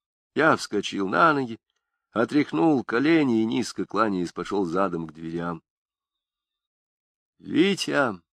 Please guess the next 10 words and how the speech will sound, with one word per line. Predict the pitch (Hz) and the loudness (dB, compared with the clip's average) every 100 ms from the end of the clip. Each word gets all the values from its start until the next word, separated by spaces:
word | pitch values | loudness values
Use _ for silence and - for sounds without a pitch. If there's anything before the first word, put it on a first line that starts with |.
| _ _ _ _ _ _ _ - | _ _ _ _ _ _ _ -2
окликнул | 92 101 - 120 - 110 104 | 0 0 -2 -4 -2 -2 2
меня | 104 113 | 4 4
вдруг | 95 85 117 - | 2 0 -2 -2
Сим | 113 110 | -4 -4
Симыч | 101 - 147 127 101 - | -6 -6 -4 -2 -4 -8
впервые | - 110 117 127 117 | -8 -6 -4 -4 -4
в | 95 | -4
жизни | 127 107 120 | -6 -4 -6
по | - 110 | -6 -4
имени. | 131 113 107 101 | -4 -4 -4 -8